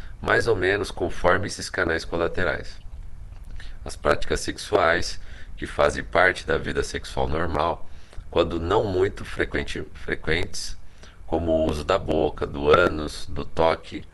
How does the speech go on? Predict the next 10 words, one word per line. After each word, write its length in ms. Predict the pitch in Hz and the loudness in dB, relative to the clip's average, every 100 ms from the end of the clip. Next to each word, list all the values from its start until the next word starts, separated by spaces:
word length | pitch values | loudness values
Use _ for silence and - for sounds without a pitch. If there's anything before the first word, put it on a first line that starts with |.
| - - - - | -14 -12 -10 -6
e 100 | 71 | -4
do 180 | 71 78 | 0 0
espiar 580 | - - 85 78 73 - | 0 -4 2 4 4 2
e 100 | - | 2
alguns 360 | 76 - 101 | 2 0 -2
elementos 480 | 98 92 82 78 - | 2 2 2 -2 -2
de 100 | - | -4
sadismo 560 | 78 80 71 - 92 90 | 0 2 2 0 -4 -2
e 40 | |
masoquismo, 720 | 78 73 69 - 98 87 67 | -2 -2 -4 -6 -4 -4 -4